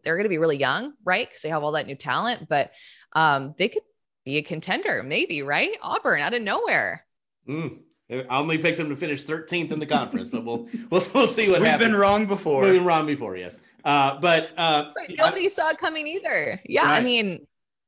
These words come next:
Speaker 1: well, Auburn saw it coming, but
Speaker 2: Well, yeah. Uh, and, but I've noticed you've said a couple of times on some of these teams that are playing really well together, you've mentioned the chemistry and how much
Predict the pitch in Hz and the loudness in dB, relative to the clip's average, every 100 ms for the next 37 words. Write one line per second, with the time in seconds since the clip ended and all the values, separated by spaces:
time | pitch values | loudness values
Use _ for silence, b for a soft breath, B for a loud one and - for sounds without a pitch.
0 | - 202 202 185 262 349 185 160 113 123 | -2 0 4 4 4 0 2 2 2 0
1 | 117 104 180 - - - 131 127 - 123 | -8 -8 -12 -8 -4 -2 -2 -4 -6 -8
2 | 113 113 _ b - 151 151 143 143 170 | -6 -8 _ b 0 4 4 2 -2 -6
3 | 160 160 160 160 220 233 - 180 - 175 | -6 0 2 2 0 -2 -2 -6 -2 -2
4 | 147 175 175 180 - 143 135 120 135 127 | -2 -4 -4 -4 -4 -4 -4 -8 -6 -6
5 | 127 143 127 117 110 131 131 127 123 117 | -6 -10 -8 -10 -10 -8 -8 -6 -6 -6
6 | 117 117 113 110 110 98 135 131 120 107 | -6 -6 -8 -8 -12 -10 -10 -10 -12 -10
7 | 123 110 104 - 107 95 98 107 104 101 | -10 -10 -12 -14 -14 -12 -12 -12 -10 -12
8 | - | -14